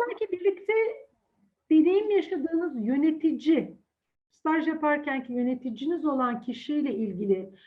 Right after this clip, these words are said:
bazı sorunlar yaşamışsınızdır ve dersiniz ki, "Ya benim ilerideki yöneticim,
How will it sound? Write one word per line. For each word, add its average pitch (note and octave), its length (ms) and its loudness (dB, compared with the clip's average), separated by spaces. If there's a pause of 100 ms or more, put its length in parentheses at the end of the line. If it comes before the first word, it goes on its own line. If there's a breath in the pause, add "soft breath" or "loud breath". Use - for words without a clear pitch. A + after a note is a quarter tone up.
(220 loud breath)
bazı A#3+ 280 0
sorunlar A3+ 600 0
yaşamışsınızdır A3 720 -4
ve G4+ 220 -4
dersiniz A4 460 -6
ki, B3+ 200 -8 (300 loud breath)
"Ya D#4+ 340 0 (180)
benim E4+ 420 4 (300)
ilerideki E4+ 640 2
yöneticim, C#4 680 -4